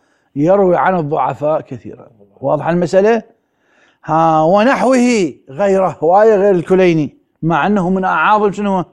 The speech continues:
الأجلاء. "والسر"، يا أبي ليش مولانا؟ ليش ترفض أنت هاي القاعدة؟ ها، "نقل الجليل عن الشخص لا تكشف عن الوثاقة"، لماذا ترفض هذه الفكرة؟ "والسر"،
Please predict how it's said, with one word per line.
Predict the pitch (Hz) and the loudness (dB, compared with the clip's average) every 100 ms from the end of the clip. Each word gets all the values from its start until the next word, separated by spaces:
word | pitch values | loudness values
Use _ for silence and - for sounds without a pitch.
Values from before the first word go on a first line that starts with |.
| _ _ _ _ - | _ _ _ _ -6
الأجلاء. | 143 147 135 135 104 - _ _ _ _ _ _ _ _ - | -4 -2 -2 -4 -6 -10 _ _ _ _ _ _ _ _ -4
"والسر"، | 175 208 - 262 190 160 | 0 0 2 0 0 -4
يا | 170 185 | -6 -6
أبي | 165 | -6
ليش | 240 202 190 | -6 -6 -6
مولانا؟ | 160 143 123 110 - _ _ _ - | -8 -8 -10 -14 -20 _ _ _ -6
ليش | 208 262 | -4 -2
ترفض | - 196 160 165 139 | -2 -4 -2 -6 -6
أنت | 147 127 131 | -8 -8 -8
هاي | 131 127 | -6 -6
القاعدة؟ | 113 127 120 104 98 101 _ _ _ _ _ | -6 -8 -6 -6 -8 -16 _ _ _ _ _
ها، | 135 147 151 143 139 135 | -10 -6 -6 -6 -8 -8
"نقل | 151 151 147 | -8 -6 -4
الجليل | 147 127 147 147 147 143 | -6 -4 -4 -2 -2 -2
عن | 120 147 | -4 -4
الشخص | 143 143 131 151 160 151 151 | -6 -8 -8 -10 -12 -8 -6
لا | 139 | -6
تكشف | 147 139 135 | -8 -14 -16
عن | - 135 | -12 -10
الوثاقة"، | 135 123 113 - | -8 -10 -12 -10
لماذا | 147 147 156 185 185 | -8 -6 -4 -2 -2
ترفض | 180 156 - 139 | -2 -6 -6 -8
هذه | 135 135 127 120 | -6 -6 -6 -10
الفكرة؟ | 113 113 - - _ _ _ _ _ _ _ _ _ - - - | -10 -16 -18 -20 _ _ _ _ _ _ _ _ _ -20 -14 0
"والسر"، | 196 196 - 269 226 156 | 0 2 0 2 2 -2